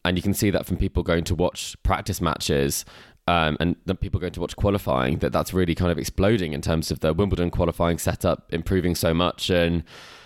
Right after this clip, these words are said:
um, yeah, I think, I think that it's great tennis is popular, but I do just think, um, for the sake of the tournaments, I'm not sure it's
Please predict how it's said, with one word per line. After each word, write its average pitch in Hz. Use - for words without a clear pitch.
um, 80
yeah, 123
I 82
think, 101
I 90
think -
that 95
it's 87
great 107
tennis 95
is 80
popular, 71
but 80
I 80
do 85
just 87
think, 80
um, 76
for 101
the 85
sake 92
of 80
the 85
tournaments, 69
I'm 82
not 87
sure 80
it's -